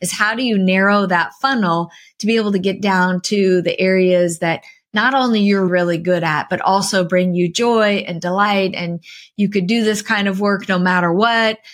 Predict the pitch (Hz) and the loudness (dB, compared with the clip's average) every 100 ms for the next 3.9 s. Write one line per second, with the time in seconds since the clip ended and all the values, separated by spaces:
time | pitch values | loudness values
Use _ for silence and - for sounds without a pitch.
0 | - _ 190 175 170 170 220 208 214 196 | -20 _ 0 2 0 -2 0 2 2 2
1 | 196 185 180 196 185 180 180 180 180 196 | 2 2 2 2 2 2 2 -2 0 0
2 | 180 175 180 170 175 165 165 170 - - | 0 0 -2 -2 -4 -2 -2 -2 -6 -4
3 | 190 175 170 147 - 165 233 254 247 | 0 2 0 -2 -6 0 0 0 -2